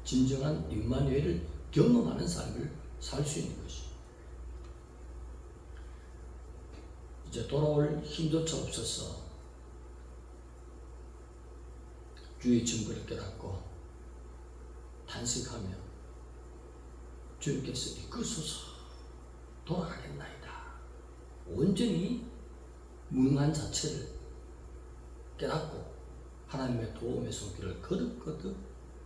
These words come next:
같은 단어를 써서 하나님 앞에 기도하는 모습을 보입니다. 낮은 모습으로 될 때에 하나님이 어떤 말씀을 하십니까? 오늘 이십 절 말씀이 핵심적인 말씀입니다.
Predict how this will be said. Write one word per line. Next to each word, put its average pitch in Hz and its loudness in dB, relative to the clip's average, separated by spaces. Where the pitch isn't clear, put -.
같은 - 0
단어를 117 -2
써서 - -6
하나님 - -4
앞에 - -6
기도하는 135 -2
모습을 123 -4
보입니다. 76 -6
낮은 92 0
모습으로 117 2
될 123 0
때에 127 0
하나님이 127 2
어떤 185 4
말씀을 123 2
하십니까? - -2
오늘 - -4
이십 113 -4
절 151 4
말씀이 131 0
핵심적인 - 0
말씀입니다. - -6